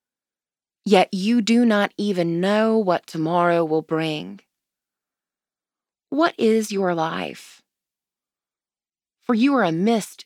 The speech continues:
that appears for a little while and then vanishes.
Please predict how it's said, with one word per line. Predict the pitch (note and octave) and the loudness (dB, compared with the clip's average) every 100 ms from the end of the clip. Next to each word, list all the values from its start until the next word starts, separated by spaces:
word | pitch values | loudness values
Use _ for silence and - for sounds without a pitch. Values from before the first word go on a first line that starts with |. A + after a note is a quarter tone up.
| - | -4
that | F#3+ | -4
appears | - - G#3+ F3+ D#3+ | -4 -2 0 2 0
for | - E3 | -2 -2
a | E2+ | 0
little | F3 G3 | -2 -2
while | D#3+ E3 F3 F#3 G3 F#3+ _ _ _ _ _ - | -2 -2 0 -2 -4 -8 _ _ _ _ _ -2
and | E3+ | 0
then | E3 | 2
vanishes. | D#3+ D#3+ D#3 D3+ - - - | 2 0 0 -4 -8 -12 -16